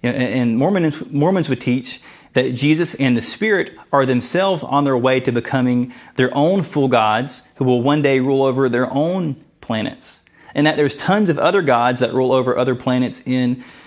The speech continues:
the universe. That sounds kinda like science fiction, I know.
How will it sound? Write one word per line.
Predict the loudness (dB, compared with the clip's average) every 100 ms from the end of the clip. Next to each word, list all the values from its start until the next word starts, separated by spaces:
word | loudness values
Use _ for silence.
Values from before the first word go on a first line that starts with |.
| -6
the | -2
universe. | 2 2 2 -4 -8 -18 _ _ -20 _ _
That | -4
sounds | -2 0
kinda | 2 2
like | 2
science | 2 0 0
fiction, | -2 -2 -2
I | -2
know. | 0 0 -2